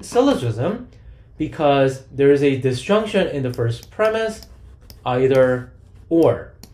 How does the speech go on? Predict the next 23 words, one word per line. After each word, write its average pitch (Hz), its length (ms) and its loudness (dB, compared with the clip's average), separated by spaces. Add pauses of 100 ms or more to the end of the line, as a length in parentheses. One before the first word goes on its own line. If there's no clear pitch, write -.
(360)
This 123 200 -2
is 143 180 0
a 131 300 2
syllogism 208 800 4
because 123 540 -2
the 123 100 -6
argument 143 440 0
has 113 160 -2
two 127 200 -4
premises 220 680 0 (280)
and 135 480 0
one 120 600 -2
conclusion. 131 640 0 (2250)
The 190 100 4
form 240 480 6
of 151 160 0
a 147 80 4
disjunctive 139 560 0
syllogism 135 800 2
is 135 220 -4
as 139 160 0
follows. 165 580 0 (880)
Uh, - 240 -14